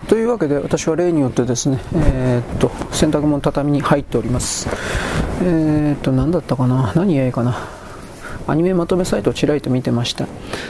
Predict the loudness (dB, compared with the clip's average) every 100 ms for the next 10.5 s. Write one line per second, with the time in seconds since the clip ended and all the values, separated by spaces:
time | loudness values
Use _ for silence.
0 | -14 -2 0 0 -2 -2 0 2 2 0
1 | 0 -4 -6 -8 -10 -12 -16 -4 -2 2
2 | 0 0 0 2 2 0 -2 -2 0 0
3 | 0 0 0 0 -4 -6 0 0 0 2
4 | 2 4 2 2 -2 -10 -18 -16 -8 -4
5 | -2 0 -2 -4 -8 -8 -2 0 0 -2
6 | 2 0 0 0 0 0 -2 -4 -4 -6
7 | -8 -4 -4 -4 -2 0 2 2 2 2
8 | 0 0 2 2 2 2 0 0 0 -2
9 | -8 -14 -16 -16 -16 -4 0 0 0 0
10 | 2 2 2 0 -2